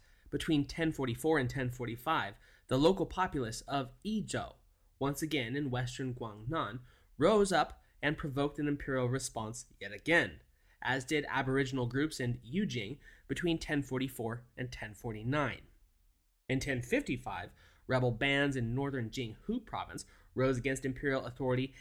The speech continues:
and were not suppressed for a further three years. And then, between ten fifty-eight and ten sixty-one, the indigenous people of Yongzhou. Yet it was only the uprising led by Nong Jigao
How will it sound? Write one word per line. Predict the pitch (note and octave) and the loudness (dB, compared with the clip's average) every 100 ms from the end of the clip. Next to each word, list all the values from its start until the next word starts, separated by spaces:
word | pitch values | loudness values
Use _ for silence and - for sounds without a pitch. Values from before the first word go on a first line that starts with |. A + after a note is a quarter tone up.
| - | -6
and | C#3+ | 2
were | C#3+ | 2
not | D#3 A#3+ | 4 0
suppressed | - G3 G#3 G3+ | -2 -4 -4 -4
for | - F#3+ | -4 -4
a | |
further | F#3+ E3 F3 F#3 | -2 -2 0 -2
three | F#3+ - F3 | -4 0 0
years. | E3 A#2+ E3 D#3 C2+ - - _ _ - | 0 2 4 4 0 -10 -12 _ _ -8
And | A#2 | -2
then, | C#3 E3 D#3+ - - | 0 0 0 -8 -10
between | - B2 C#3+ C3 | -6 -4 -2 -4
ten | - E3 | -2 -2
fifty-eight | D#3+ D3+ C#3 D3 D#3 - | -2 -4 -2 0 0 -4
and | A#2 | -12
ten | - D#3+ | -6 -4
sixty-one, | D#3 D#3+ - A#2 G#2+ C#3 D#3+ F#3+ F#3+ - - - | -2 -4 -4 -4 -2 -2 -2 -2 -6 -20 -20 -4
the | B2+ | 0
indigenous | A#2+ C#3 D3+ D#3 | 2 2 0 -2
people | - C#3+ C#3 C#3 - - | -2 -4 -2 -6 -8 -2
of | B2 B2 - A2 | -2 -2 -6 -4
Yongzhou. | C#3+ D#3+ B2+ G2+ C2+ - - - - - - _ _ - | 0 2 2 0 -8 -14 -20 -20 -20 -20 -20 _ _ 6
Yet | A3 | 6
it | F#3+ | 6
was | F#3+ | 2
only | F#3+ A#3+ C4+ | 2 0 0
the | A3+ | 0
uprising | - A3 D#3+ A2+ A2 C3+ | -2 0 2 2 0 -2
led | C3 B2 | -2 -2
by | A#2 A#2 A#2+ A#2+ | -2 -2 -4 -2
Nong | B2+ F3 F3+ D#3+ | 0 2 0 -2
Jigao | D#3+ D#3+ E3 C3+ - | -2 0 0 0 -4